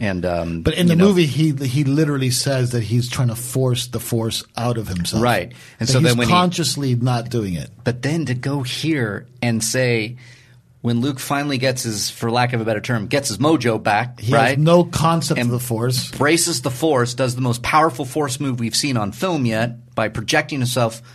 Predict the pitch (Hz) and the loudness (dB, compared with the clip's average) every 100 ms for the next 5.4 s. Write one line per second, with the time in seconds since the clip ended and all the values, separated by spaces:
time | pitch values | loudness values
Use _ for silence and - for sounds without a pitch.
0 | - 127 - 160 - 131 151 170 113 - | -20 -8 2 2 2 -2 2 2 2 -4
1 | 98 190 - - - - - - - - | -6 -8 -10 -20 -20 -20 -20 -20 -20 -6
2 | 98 - 87 95 127 85 87 - 92 87 | -6 -2 0 2 2 -2 -6 -6 -4 -2
3 | 120 - 113 101 - - _ _ _ _ | -4 -2 -2 -2 -14 -20 _ _ _ _
4 | - 107 - 117 160 120 85 123 - _ | -2 -2 0 -2 -2 -4 -12 -16 -20 _
5 | - 101 127 | -6 -2 -2